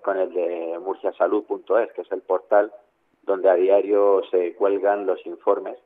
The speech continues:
con los datos, y son sobre esos datos sobre los que se, eh, se postula, digamos, tiene, toman las decisiones el, el gobierno regional. Mm, vamos a esperar a conocerlo. Yo espero y deseo que también el, el municipio vecino de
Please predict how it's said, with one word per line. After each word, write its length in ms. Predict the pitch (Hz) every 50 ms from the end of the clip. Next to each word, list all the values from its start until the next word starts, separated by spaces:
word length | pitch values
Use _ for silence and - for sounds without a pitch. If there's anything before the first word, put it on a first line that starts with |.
| _
con 180 | - 85 82 85
los 160 | 82 85 -
datos, 340 | - 95 95 - 95 110 117 _ _ _ _ _ _ _ _ _ _ _
y 160 | - 104 101 92
son 300 | - - 117 117 117 113 -
sobre 240 | - 107 98 101 110
esos 240 | - - 117 107 -
datos 280 | 110 110 - 120 113 -
sobre 180 | 107 95 95
los 140 | 92 - -
que 100 | - -
se, 600 | - - 90 85 85 85 85 82 80 82 82 82 80 - _ _ _ _ _ _ _ _ _ _ -
eh, 180 | - 87 - - -
se 120 | 101 -
postula, 580 | - 92 90 - - - 110 110 107 107 110 104
digamos, 420 | 95 90 98 101 110 107 98 87
tiene, 520 | - 95 92 95 90 90 90 87 85 85 - _ _ _ _
toman 280 | - 107 107 107 104 98
las 220 | 95 95 92 - -
decisiones 640 | - - - 120 - - 104 98 98 101 104 110 - - -
el, 340 | 90 87 85 82 80 76 76 73 73 71 71 _ _ _ _ _ _ _ _ _ _ _ _ _ _
el 320 | - - 87 82 80 80 82
gobierno 360 | 90 90 90 101 101 95 90
regional. 560 | 82 85 - - - 85 95 98 85 - - -
Mm, 640 | - - 87 87 85 82 80 - - 80 80 85 85
vamos 280 | 92 104 107 107 - -
a 40 | 101
esperar 340 | 95 - - 101 98 98 95
a 80 | 95 92
conocerlo. 600 | 101 98 98 98 - 117 110 110 113 110 - -
Yo 140 | 104 104 101
espero 320 | 98 - - 101 98 98
y 40 | 95
deseo 360 | 92 90 - - 107 98 92
que 80 | - 90
también 360 | - - 85 87 92 185 -
el, 220 | 90 90 170 120 - _ _ _ _ _ _ _ _ _ _
el 220 | - 95 92 90 90
municipio 520 | 92 92 92 90 - - - 101 101 98
vecino 400 | 95 95 85 - 110 101 98 95
de 120 | 90 87